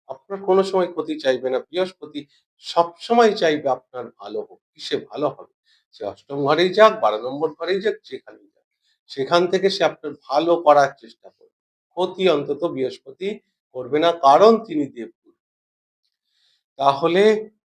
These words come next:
প্রথমে কর্মের একটা বিরাট পরিবর্তন, আর সে দৃষ্টি দেবে চার নম্বর ঘরে, মানে বাসস্থান, আমরা যেটা বাস করছি, সেখানে already শনি মহারাজ বসে আছে, শনি মহারাজ বক্রী।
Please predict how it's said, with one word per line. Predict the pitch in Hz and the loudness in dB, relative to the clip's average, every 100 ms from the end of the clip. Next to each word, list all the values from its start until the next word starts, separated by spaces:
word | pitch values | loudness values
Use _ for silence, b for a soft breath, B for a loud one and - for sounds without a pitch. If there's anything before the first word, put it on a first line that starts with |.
| _ _ _ | _ _ _
প্রথমে | 156 156 208 226 233 | -10 -2 2 2 2
কর্মের | - 127 139 190 220 | 6 6 6 4 2
একটা | 185 - 143 | -2 -10 -8
বিরাট | 147 170 175 175 - | 0 4 6 4 0
পরিবর্তন, | 151 135 131 - _ 98 87 _ _ | -8 -2 -4 -4 _ -20 -20 _ _
আর | - 113 | -14 -12
সে | 117 - 165 170 | -12 -10 -4 -4
দৃষ্টি | - 143 - - | -4 -8 -10 -6
দেবে | 160 165 190 - | -2 0 -2 2
চার | 175 165 | 4 4
নম্বর | 156 139 123 107 - | 4 -2 -2 -6 -6
ঘরে, | 90 _ _ _ | -20 _ _ _
মানে | 127 | -8
বাসস্থান, | 139 127 156 - 170 - - 113 | -6 2 2 2 -6 -6 -14 -12
আমরা | 120 143 | -8 -6
যেটা | 143 147 170 | -6 -2 -4
বাস | - 165 170 - - | -2 0 0 -2 -18
করছি, | 117 _ - _ _ _ _ _ _ | -20 _ -20 _ _ _ _ _ _
সেখানে | - 120 127 131 | -14 -6 -2 0
already | 139 180 208 220 | 2 6 4 4
শনি | - 180 180 | 2 4 6
মহারাজ | 165 165 165 160 127 | 6 6 6 6 2
বসে | 127 135 | -8 -2
আছে, | 131 - _ _ _ _ _ 113 | -2 -4 _ _ _ _ _ -12
শনি | 117 | -8
মহারাজ | 120 117 131 175 185 | -4 -2 4 4 4
বক্রী। | 135 135 _ 90 | -2 -8 _ -20